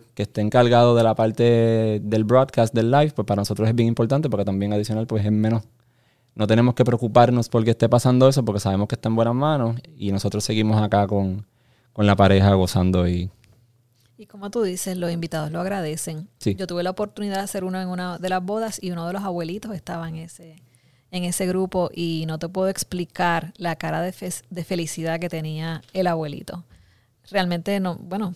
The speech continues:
Speaker 2: teníamos mucho sentimiento en esa boda todo el mundo porque, pues, no sabíamos cuánto, ¿verdad? Cuánto el abuelito iba a, a estar, eh, con, en vida con, con la familia y que él tuviera la oportunidad de estar allí por lo menos,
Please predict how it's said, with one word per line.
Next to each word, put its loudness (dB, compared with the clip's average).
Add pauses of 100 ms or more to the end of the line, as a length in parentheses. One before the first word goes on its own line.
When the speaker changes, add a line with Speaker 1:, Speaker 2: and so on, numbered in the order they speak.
Speaker 2:
teníamos -4
mucho 0
sentimiento -4
en -4
esa -4
boda 2
todo 0
el -2
mundo -6
porque, -6 (300)
pues, -18
no -4
sabíamos -4
cuánto, -6 (140)
¿verdad? -10
Cuánto -6
el -2
abuelito -2
iba -4 (580)
a, 0
a 0
estar, -2
eh, -8
con, -8 (140)
en -10
vida -2
con, -6
con -8
la -4
familia -2
y -2
que -4
él -8
tuviera -2
la -2
oportunidad -4
de -2
estar -8
allí -4
por -4
lo -2
menos, -6